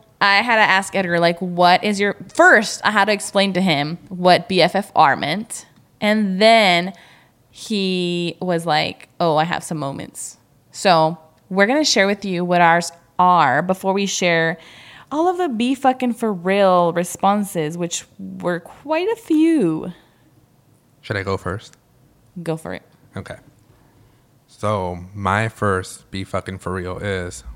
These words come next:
Speaker 2: whenever you buy something online and you think it's so cute, and whenever you get it, it's not what you fucking paid for. Like, be fucking for real. Like, are you fucking kidding me?
Speaker 1: <laughs>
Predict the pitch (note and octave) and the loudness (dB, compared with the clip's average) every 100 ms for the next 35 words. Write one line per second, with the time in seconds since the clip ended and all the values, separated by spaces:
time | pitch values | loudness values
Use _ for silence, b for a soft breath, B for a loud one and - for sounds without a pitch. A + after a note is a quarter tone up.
0 | - - G#2 G2 G#2+ A#2 C#3+ A#2+ G2+ G#2+ | -16 -6 -4 -4 -4 -6 -6 -6 -6 -6
1 | G#2 G2 A2 G#2+ G#2+ A#2 F#2+ F2 F2+ - | -10 -10 -10 -8 -8 -8 -8 -10 -14 -18
2 | _ _ _ - G#2 F#2+ A2 A2+ - - | _ _ _ -14 -14 -12 -10 -10 -12 -16
3 | - - G2+ B2 F#2+ F#2 - _ _ _ | -14 -12 -12 -10 -12 -14 -20 _ _ _
4 | _ _ _ A2 G#2+ G2+ G2+ G2+ G2+ A2 | _ _ _ -4 -4 -4 -4 -6 -6 -6
5 | G#2 G#2 G#2 B2+ - _ _ _ _ _ | -6 -6 -4 -4 -8 _ _ _ _ _
6 | _ _ _ _ - G#2+ G#2+ G#2 G#2 - | _ _ _ _ -10 -4 -4 -4 -8 -10
7 | G2 F#2 F#2+ F2 - - - _ _ _ | -14 -14 -16 -18 -18 -20 -20 _ _ _
8 | - G#3+ - _ _ _ _ _ _ _ | -10 -10 -10 _ _ _ _ _ _ _
9 | _ G#2+ G#2+ G#2 G2+ G2+ - - - A#2+ | _ -10 -8 -8 -8 -10 -12 -14 -14 -16
10 | _ _ _ _ G#2+ G#2 G#2 G#2+ B2+ A#2 | _ _ _ _ -6 -4 -4 -4 -4 -4
11 | G#2 G2+ C3+ | -4 -2 -4